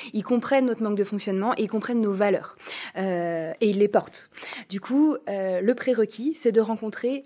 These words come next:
deux membres d'équipage. Euh, et du coup, tous les groupes locaux ont au moins deux membres d'équipage, euh, qui peuvent animer des permanences.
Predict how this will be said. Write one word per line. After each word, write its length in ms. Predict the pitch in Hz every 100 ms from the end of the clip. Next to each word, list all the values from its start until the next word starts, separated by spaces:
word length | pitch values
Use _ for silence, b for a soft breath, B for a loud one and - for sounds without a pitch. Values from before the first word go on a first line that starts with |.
| -
deux 220 | 190 254
membres 280 | 254 254 208
d'équipage. 600 | 208 - 165 220 - - B B B B -
Euh, 440 | 196 190 185 185 180
et 100 | 196
du 120 | 190
coup, 280 | 190 247 240 - - -
tous 120 | -
les 100 | 294
groupes 220 | 247 254
locaux 320 | 240 233 254 -
ont 140 | 214 -
au 80 |
moins 260 | 233 240 240
deux 120 | 214
membres 260 | 226 226 220
d'équipage, 680 | 196 - - 202 208 202
euh, 240 | 180 165 175
qui 200 | - 240
peuvent 220 | 240 220
animer 320 | 196 196 196
des 100 | 185
permanences. 580 | 180 175 170 170 269 -